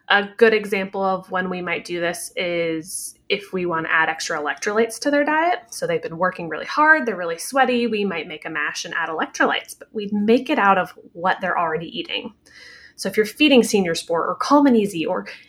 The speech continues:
insert any concentrate that is their day-to-day meal, just turn that into a mash. And then you can recreate that.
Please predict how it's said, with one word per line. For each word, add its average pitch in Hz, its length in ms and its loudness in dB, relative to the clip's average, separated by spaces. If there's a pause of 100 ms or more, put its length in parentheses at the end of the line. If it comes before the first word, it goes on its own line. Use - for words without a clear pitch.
(140)
insert 277 640 8
any 247 280 6
concentrate 208 720 0
that 170 140 -2
is 170 140 -4
their 165 360 -2
day-to-day 180 680 -2
meal, 190 460 4 (220)
just 254 200 -6
turn 294 220 2
that 311 200 2
into - 280 -2
a - 80 -4
mash. - 480 -8
And 202 140 0
then 240 180 10
you 226 80 2
can 196 220 -6
recreate 220 560 2
that. 156 300 0